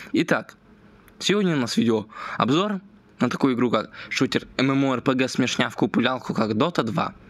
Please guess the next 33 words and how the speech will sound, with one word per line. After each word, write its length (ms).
Думаю, 320
игра 220
не 80
нуждается 500
в 60
представлении, 680
а 60
если 200
нуждается, 680
то 100
пусть 240
дальше 400
и 20
нуждается, 600
как 160
пенсионеры 680
в 60
смерти. 560
Так, 360
и 120
давайте 420
поговорим 540
про 200
то, 160
как 280
появилась 520
Dota 240
два 300
и 80
что 180
там 140
можно 320
делать. 400